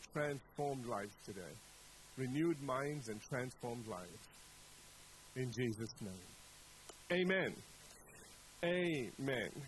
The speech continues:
Amen. Please turn your Bibles to Colossians chapter one. I am going to do a quick recap of last week.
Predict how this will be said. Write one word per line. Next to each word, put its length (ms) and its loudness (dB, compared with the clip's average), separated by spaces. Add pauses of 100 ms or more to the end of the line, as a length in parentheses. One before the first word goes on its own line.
(560)
Amen. 400 -2 (1900)
Please 340 6
turn 180 6
your 120 8
Bibles 420 6 (140)
to 260 6 (960)
Colossians 680 6 (120)
chapter 320 4
one. 360 6 (1120)
I 160 4
am 120 4
going 180 4
to 80 2
do 200 6
a 60 6
quick 300 4
recap 640 4
of 180 4
last 400 4
week. 220 4